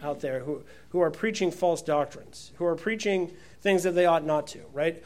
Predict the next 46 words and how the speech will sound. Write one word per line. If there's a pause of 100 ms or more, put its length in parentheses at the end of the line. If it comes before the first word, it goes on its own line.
(160)
All
those
people
out
there
who
are
compromised
with
paganism. (580)
All
those
men
and
women
out
there
who
have
compromised
with
feminism (340)
and
with
the
woke
movement
and
with
the
social
gospel. (260)
Are
they
not
of
the
household
of
God? (420)
Is
that
for
us
to
decide?